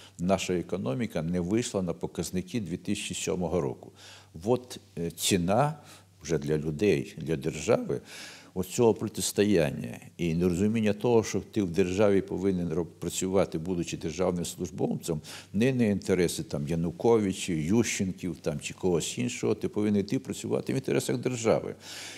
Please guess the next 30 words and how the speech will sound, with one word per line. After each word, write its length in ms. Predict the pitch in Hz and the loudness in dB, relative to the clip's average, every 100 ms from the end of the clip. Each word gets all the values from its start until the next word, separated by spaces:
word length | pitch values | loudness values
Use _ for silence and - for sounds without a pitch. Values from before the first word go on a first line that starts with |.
| - - | -16 -6
І, 100 | 85 | 0
на 140 | 95 | 2
жаль, 280 | 107 123 - | 4 4 4
от, 460 | 107 101 - - - | 4 2 0 -4 -2
е, 280 | 73 71 73 | -4 -4 -6
ця 220 | - 95 | 0 0
ситуація 580 | - 87 95 92 - 85 | 0 -4 -2 0 -2 -4
ще 180 | - | -4
зараз 320 | 80 87 80 71 - - 90 - - - - _ - - - - - - _ - | -2 0 0 -4 -10 -14 -14 -14 -20 -20 -20 _ -20 -20 -20 -20 -20 -20 _ -4
по 60 | 90 | 2
багатьом 440 | 95 98 92 82 | 4 4 2 2
напрямкам 520 | 80 76 80 78 80 | 0 0 -4 -6 -6
залишається, 760 | 71 90 95 - 123 120 - 90 | -4 -2 -2 0 2 0 0 -4
і 60 | |
це 280 | - 80 80 | -2 -2 -2
створює 420 | - - 98 95 | -4 -4 -2 0
для 140 | 80 82 | -2 -2
нашої 340 | 87 - 82 | -2 -2 -4
держави 360 | 85 82 98 90 | -4 2 2 2
величезні 680 | 80 82 82 - 98 76 82 - | 0 0 -2 -2 -4 -4 -6 -4
ризики. 540 | 85 78 - - - - - - - | -2 -2 -4 -12 -14 -14 -16 -16 -6
От 220 | - 151 - - - - | 0 2 0 -4 -4 -4
зміст, 640 | 90 101 113 135 120 - | -2 0 0 0 -4 -6
логіка 680 | - 90 113 117 107 - 85 | -6 2 4 4 2 -2 -6
тих 340 | - 85 - | -4 -4 -2
рішень, 400 | 98 110 - 92 | -2 -2 -2 -6
які 200 | 85 - | -8 -8
я 120 | - - | -6 -6
приймав 380 | 80 76 78 | -6 -2 -2
тоді. 400 | - 78 95 120 | -2 -4 0 0